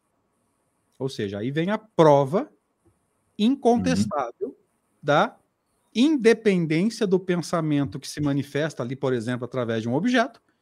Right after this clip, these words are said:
Speaker 1: do pensamento, por exemplo, de quem estaria ali no ambiente onde o fenômeno acontece. "Por elas, nós assistimos, de certo modo, a todas as peripécias da vida de além-túmulo."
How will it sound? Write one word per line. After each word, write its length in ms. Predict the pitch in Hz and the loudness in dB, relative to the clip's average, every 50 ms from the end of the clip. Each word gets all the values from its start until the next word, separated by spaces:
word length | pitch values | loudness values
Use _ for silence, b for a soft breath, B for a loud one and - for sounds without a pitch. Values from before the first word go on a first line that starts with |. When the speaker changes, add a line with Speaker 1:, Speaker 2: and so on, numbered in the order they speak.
| _ _ _ _ _ _ _ _ _ _ _ _ _ | _ _ _ _ _ _ _ _ _ _ _ _ _
Speaker 1:
do 200 | 151 160 214 247 | 0 0 0 0
pensamento, 840 | - - 240 233 226 - 269 262 220 175 151 151 147 - 220 226 - _ _ _ _ _ _ _ _ _ _ _ _ _ _ _ _ _ _ | 2 2 2 2 2 2 0 2 2 2 2 0 -2 -4 -8 -8 -10 _ _ _ _ _ _ _ _ _ _ _ _ _ _ _ _ _ _
por 160 | - 180 196 | 6 6 6
exemplo, 540 | 190 170 147 131 135 143 160 165 214 233 - - - | 6 6 4 2 2 0 0 0 -2 -6 -6 -6 -4
de 120 | 170 190 | -2 -2
quem 220 | 190 190 170 160 175 | 0 0 0 0 0
estaria 460 | 175 - - 220 208 170 160 165 170 | 0 0 0 0 0 0 0 0 0
ali 160 | 180 180 185 | 0 0 0
no 160 | 180 180 180 190 | 0 0 2 2
ambiente 500 | 196 196 196 180 147 147 151 147 - 190 | 2 2 2 0 0 0 -2 -2 -2 -4
onde 160 | 180 170 180 | -4 -2 -4
o 40 | 170 | -4
fenômeno 680 | 175 - 196 190 165 135 123 123 131 131 139 165 156 | -4 -4 -4 -4 -2 -4 -4 -4 -4 -4 -4 -4 -6
acontece. 600 | 151 - - 185 185 - 117 82 - - - - _ _ _ _ _ b b b b b b b b _ | -4 -2 -2 0 0 -2 -4 -6 -6 -10 -18 -20 _ _ _ _ _ b b b b b b b b _
"Por 180 | - 269 247 | 2 6 8
elas, 420 | 202 190 226 277 269 190 127 117 120 | 8 8 8 8 4 2 2 0 0
nós 240 | 147 160 185 190 196 | 2 2 4 4 4
assistimos, 680 | 196 190 - 202 175 - - - 170 156 143 135 127 127 | 2 0 0 -2 -4 -4 -4 -4 -2 0 0 0 -2 -4
de 60 | 123 | -6
certo 360 | - - 156 147 143 - 127 | -4 -2 -2 -2 -2 -2 -4
modo, 400 | 117 123 151 202 233 226 175 143 | -2 2 2 4 4 4 2 2
a 60 | 143 143 | 0 -2
todas 440 | 143 - 240 285 339 330 302 226 | 0 2 4 4 4 4 2 0
as 140 | 220 214 - | 0 0 -2
peripécias 720 | - - 190 175 165 151 - - 170 196 247 247 - 247 208 | 0 0 0 0 0 -2 -4 -2 0 0 0 -2 -4 -4 0
da 160 | 208 233 208 | 2 2 2
vida 320 | 151 131 147 190 202 220 | 2 0 -2 -2 0 0
de 100 | 202 214 | 0 0
além-túmulo." 800 | 226 220 220 233 247 233 - 190 170 156 143 143 143 143 143 | 0 0 0 -2 -2 0 2 2 2 2 2 2 0 0 -2